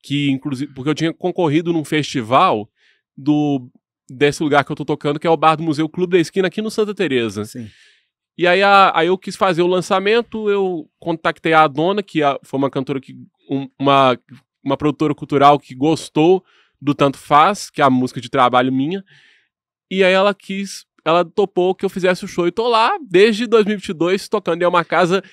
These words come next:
Speaker 1: renomada, um, é, eu acho que eu, eu sempre digo que lá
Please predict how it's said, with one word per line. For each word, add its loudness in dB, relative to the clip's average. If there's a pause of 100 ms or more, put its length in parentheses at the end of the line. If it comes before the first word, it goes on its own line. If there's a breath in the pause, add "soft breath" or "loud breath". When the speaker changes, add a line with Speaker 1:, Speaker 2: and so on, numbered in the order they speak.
(140)
Speaker 1:
renomada, 4
um, -8
é, 2
eu 6
acho 0
que -2
eu, -2
eu -6
sempre -2
digo -6
que -6
lá 0